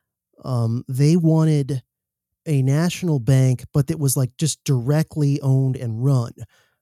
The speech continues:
by the government in some fashion with, like, direct, uh, congressional oversight maybe and things like that. And versus what we got, which is this weird kind of quasi-private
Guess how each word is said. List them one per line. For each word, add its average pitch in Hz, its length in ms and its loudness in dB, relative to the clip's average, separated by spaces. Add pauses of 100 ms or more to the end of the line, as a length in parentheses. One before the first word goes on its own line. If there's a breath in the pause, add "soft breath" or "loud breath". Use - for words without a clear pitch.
(100)
by 123 560 2
the 123 80 0
government 120 480 -4
in 120 100 -6
some 117 240 -2
fashion 113 540 -4
with, 113 160 -12
like, 113 200 -10
direct, 127 540 -2 (540 soft breath)
uh, 110 200 -6
congressional 127 600 0
oversight 117 640 -6
maybe 113 340 -2
and 101 120 -6
things 117 260 -6
like 110 280 -14
that. 117 360 -10 (680 soft breath)
And 139 580 0 (1120)
versus 151 540 2
what 160 200 -2
we 139 100 -2
got, 131 320 0
which 123 160 -8
is 117 120 -2
this 120 300 -2
weird 135 580 2
kind 131 240 0
of 117 240 -2 (360 soft breath)
quasi-private 135 1700 0